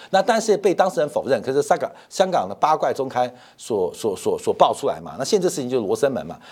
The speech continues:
那好大的洞，好大的洞，所以刘銮雄专门找好大的洞塞啊。到底洞有多大，只有刘銮雄知道。那现在他自己也掉这洞里面啊，好大的洞，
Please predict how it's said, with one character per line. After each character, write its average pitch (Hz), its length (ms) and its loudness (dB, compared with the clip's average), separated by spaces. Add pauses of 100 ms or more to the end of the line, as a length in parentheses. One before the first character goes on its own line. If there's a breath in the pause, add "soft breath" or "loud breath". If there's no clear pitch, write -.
(120 loud breath)
那 262 200 4 (100)
好 131 240 4
大 269 160 6
的 160 100 4
洞， - 300 6
好 - 140 -14
大 135 120 4
的 113 60 4
洞， 131 180 2 (300 loud breath)
所 240 160 6
以 165 100 6
刘 196 140 8
銮 370 180 6
雄 147 340 2
专 339 180 6
门 196 200 0
找 156 180 4
好 101 300 4
大 190 160 6
的 123 100 -2
洞 160 160 0
塞 185 140 4 (180)
啊。 - 160 -16 (180 soft breath)
到 285 120 6
底 165 140 2
洞 339 200 4
有 123 140 2
多 196 160 4
大， 233 180 2 (220 loud breath)
只 - 80 0
有 135 240 6
刘 131 160 4
銮 175 100 0
雄 156 120 -6
知 - 100 -10
道。 - 180 6 (300 loud breath)
那 294 120 6
现 330 340 6
在 214 160 6
他 208 100 2
自 294 220 -2
己 127 100 -6
也 117 80 2
掉 143 180 6
这 156 80 0
洞 180 180 6
里 131 60 0
面 214 160 6 (220)
啊， - 240 -20
好 110 220 2
大 233 160 6
的 156 80 0
洞， 247 180 0